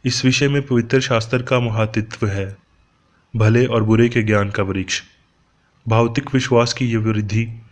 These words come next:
जिसके बारे में कहा जाता है, "क्योंकि जिस दिन तू उसका फल खाए, उसी दिन अवश्य मर जाएगा।"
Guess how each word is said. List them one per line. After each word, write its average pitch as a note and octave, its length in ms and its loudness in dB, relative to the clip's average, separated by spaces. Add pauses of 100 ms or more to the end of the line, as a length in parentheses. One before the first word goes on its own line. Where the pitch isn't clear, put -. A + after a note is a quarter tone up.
(240)
जिसके A#2 240 0
बारे G#2+ 200 4
में G#2+ 100 2
कहा G#2 220 0
जाता G#2 300 0
है, G2+ 300 -4 (720)
"क्योंकि C3 280 0
जिस A#2+ 200 0
दिन B2+ 420 -2
तू A#2+ 120 0
उसका A#2+ 340 -4
फल A2 240 0
खाए, G#2+ 460 -2 (360)
उसी C3 260 0
दिन A#2+ 220 0
अवश्य A2+ 420 0
मर G2+ 160 -2
जाएगा।" F#2 460 -6